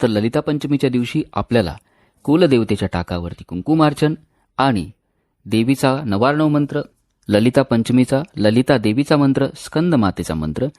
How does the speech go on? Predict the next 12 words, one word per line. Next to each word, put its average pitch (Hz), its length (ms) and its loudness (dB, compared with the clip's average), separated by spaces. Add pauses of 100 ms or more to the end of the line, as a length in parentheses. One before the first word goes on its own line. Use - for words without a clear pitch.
(240)
आणि 120 220 0
देवी 110 300 2
मातेची 139 400 0
जी 117 160 -4
स्तोत्र 117 380 -6
आपल्याला 110 300 0
येत 117 160 0
असतील, 151 280 0 (440)
ही 247 100 4
आपल्याला 117 440 0
जागरण 110 520 0
करून 131 280 -2